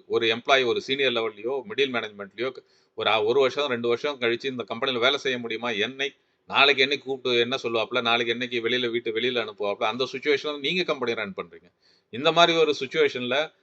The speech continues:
அவன் பதினஞ்சு மணி நேரம், பன்னெண்டரை மணி நேரம் அவன் வே-, கம்பெனில வேலை செஞ்சுட்டு, ம், உங்களுடைய, அவங்களுடைய லைஃபவே வந்து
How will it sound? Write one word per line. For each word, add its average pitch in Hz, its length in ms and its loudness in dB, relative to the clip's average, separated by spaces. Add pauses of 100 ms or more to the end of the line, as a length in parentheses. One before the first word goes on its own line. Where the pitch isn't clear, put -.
(140)
அவன் 120 180 -2
பதினஞ்சு 170 380 2
மணி 151 180 0
நேரம், 151 240 0
பன்னெண்டரை 147 440 -2
மணி 139 220 -4
நேரம் 151 200 0
அவன் 135 300 -4
வே-, 123 300 -2
கம்பெனில 147 380 -2
வேலை 151 240 4
செஞ்சுட்டு, 107 520 -6 (440)
ம், 190 220 -10 (800)
உங்களுடைய, 127 400 4
அவங்களுடைய 123 440 2
லைஃபவே 156 560 2
வந்து 151 380 -4